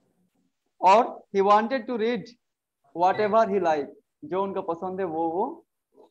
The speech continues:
आ, पढ़ना चाहते थे। और what I pleased and go where I choose, और जहां मर्जी वहां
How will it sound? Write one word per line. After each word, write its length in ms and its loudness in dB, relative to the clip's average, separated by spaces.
आ, 260 -2
पढ़ना 500 -4
चाहते 320 0
थे। 240 -8
और 440 2
what 220 4
I 120 0
pleased 640 -4
and 60 -8
go 80 6
where 400 0
I 120 -4
choose, 300 -10
और 140 -10
जहां 240 -6
मर्जी 300 -8
वहां 340 -6